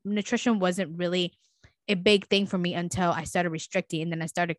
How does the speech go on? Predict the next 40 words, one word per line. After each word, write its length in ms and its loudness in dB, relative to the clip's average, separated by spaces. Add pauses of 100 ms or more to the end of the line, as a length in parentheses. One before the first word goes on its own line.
having, 420 -2
like, 140 -6
these 200 -6
emotional 440 -4
eating 260 0
and 160 0
binging 560 -2 (160)
cycle. 540 -12 (320)
So, 120 2
like, 260 6
think 200 2
about 360 2
that 240 2 (120)
for 80 -8
you. 400 -6 (360)
The 80 4
more 280 4
time 480 0
you 100 -2
give 320 -2
yourself 600 0 (100)
to 160 -8
implement 440 -2
one 200 0
new 140 0
thing, 340 -2 (280)
the 60 -6
less 320 -2
overwhelmed 520 4
you'll 160 6
be. 480 2
And 400 2
the 80 0
best 320 -6
part 340 0
is, 320 -2
like, 160 -6
you 80 -10
can 220 -4
keep 260 -8